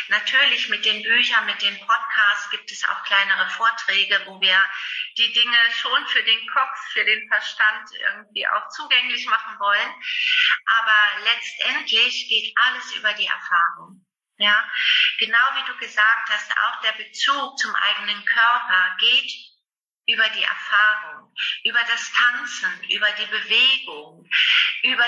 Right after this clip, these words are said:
das sich ausdrücken mit der Stimme, äh,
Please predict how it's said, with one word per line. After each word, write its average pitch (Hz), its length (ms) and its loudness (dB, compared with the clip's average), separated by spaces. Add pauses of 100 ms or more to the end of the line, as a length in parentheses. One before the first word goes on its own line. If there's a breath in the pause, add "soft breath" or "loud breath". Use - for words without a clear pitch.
das 240 180 -6
sich 240 280 0
ausdrücken 202 1080 0 (180)
mit 214 200 -2
der 214 140 4
Stimme, 262 520 0 (840 loud breath)
äh, 190 460 2